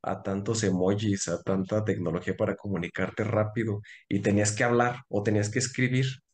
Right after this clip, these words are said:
entonces te tenías que comunicar, aún así se nos complicaba. Ahora que,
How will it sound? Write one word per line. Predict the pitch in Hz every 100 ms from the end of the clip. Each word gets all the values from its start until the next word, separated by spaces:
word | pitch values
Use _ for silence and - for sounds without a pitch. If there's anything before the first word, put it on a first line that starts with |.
| _ _
entonces | - 85 104 120
te | 110
tenías | 104 101 98
que | 120
comunicar, | 127 113 113 113 104
aún | 110 120
así | 123
se | 117
nos | 120 117
complicaba. | - 101 104 104 120 117 110 - _ _ _ _ -
Ahora | 95 95 104 110
que, | 110 92 80 82